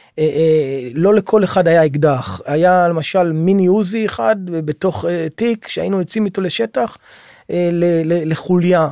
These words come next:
כמעט ולא היו אמצעים. ותמיד אני זוכר, אה, את המפקד אלי אברהם דאז,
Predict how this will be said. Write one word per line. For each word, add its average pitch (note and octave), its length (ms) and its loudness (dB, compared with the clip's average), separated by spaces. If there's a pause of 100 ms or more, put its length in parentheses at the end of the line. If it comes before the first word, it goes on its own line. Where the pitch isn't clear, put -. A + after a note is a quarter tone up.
(380)
כמעט B3 240 0
ולא A#3+ 160 2
היו A#3 160 4
אמצעים. D#3+ 520 0 (460)
ותמיד B3 480 -2
אני A#3 120 2
זוכר, G3 560 0
אה, D#3 380 -2
את D3 120 -6
המפקד E3 580 -2
אלי F3 260 0
אברהם E3+ 380 0 (120)
דאז, E3+ 560 -2